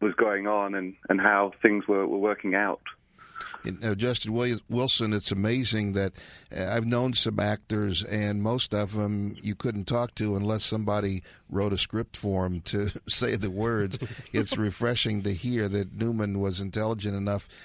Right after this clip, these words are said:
Speaker 2: to hold a conversation about, uh, other things. Did you guys ever talk about music or, or food or anything else that, uh, might have been on his mind?
Speaker 1: Uh, no, I mean, unfortunately, I only got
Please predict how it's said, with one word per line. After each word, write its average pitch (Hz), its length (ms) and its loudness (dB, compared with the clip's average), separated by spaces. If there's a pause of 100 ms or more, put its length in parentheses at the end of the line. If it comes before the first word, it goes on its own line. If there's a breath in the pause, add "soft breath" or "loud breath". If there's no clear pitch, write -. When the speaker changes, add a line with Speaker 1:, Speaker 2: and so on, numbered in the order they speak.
(180 loud breath)
Speaker 2:
to 101 100 0
hold 123 260 2
a 110 40 2
conversation 95 880 0
about, 90 300 0 (120)
uh, - 60 -2
other 95 360 0
things. 113 280 -2
Did 147 60 -6
you 156 60 -8
guys 180 240 0
ever 175 160 -2
talk 160 260 -2
about 151 280 -4 (300 loud breath)
music 147 720 0
or, 92 520 0
or 90 300 -2
food 156 600 -2
or 92 260 0 (320 loud breath)
anything 131 520 0
else 123 300 0
that, 107 300 -4
uh, 107 140 2
might 107 220 0
have 113 120 -4
been 113 140 0
on 113 100 -2
his 101 120 -4
mind? 113 320 -2 (1500 loud breath)
Speaker 1:
Uh, 175 400 6 (120)
no, 170 600 2
I - 40 0
mean, 147 240 0 (360)
unfortunately, 143 520 6
I 131 100 0
only 143 140 0
got 131 260 -2